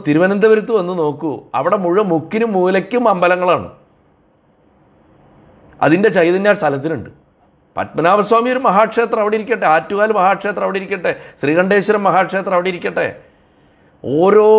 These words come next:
മുക്കിനും മൂലയ്ക്കും മാടനും ഉ-, ഉ-, ഉച്ചിമഹാകാളിയും ഗണപതിയും, ഏ, എന്താ പറയുക,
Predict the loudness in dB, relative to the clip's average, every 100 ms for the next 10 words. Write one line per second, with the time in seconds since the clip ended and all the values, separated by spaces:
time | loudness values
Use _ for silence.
0 | 4 -2 -4 -4 -2 -2 -2 -2 -2 -4
1 | 0 2 2 2 0 -2 -6 -10 -20 -20
2 | -8 -2 0 0 0 -2 0 0 2 4
3 | 4 4 2 0 -4 -8 0 2 4 0
4 | -2 -4 -8 -12 -20 -8 -2 -2 -2 -2
5 | 0 2 2 2 2 2 0